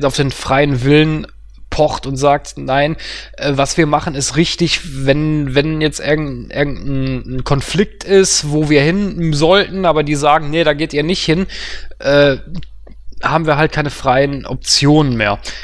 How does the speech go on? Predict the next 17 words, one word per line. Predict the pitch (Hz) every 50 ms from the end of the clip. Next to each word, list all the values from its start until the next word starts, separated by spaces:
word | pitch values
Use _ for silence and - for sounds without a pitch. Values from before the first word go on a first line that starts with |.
| -
Also | - 131 131 135
wie | 143
gesagt, | 147 143 151 147
ich | 139 131 -
konnte | - 160 147 143
beide | 123 127 120 123 131 127
Seiten | 120 120 107 113 117
so | 110
ein | 110 113
bisschen | 117 113 - 123 113
verstehen. | - 120 - - - 120 117 120 117 113
Wie | 117 127
hast | 127 123 -
du | -
das | 120 117 - -
gesehen, | 127 110 110 107 107 110
Jens? | 110 110 113 117 - -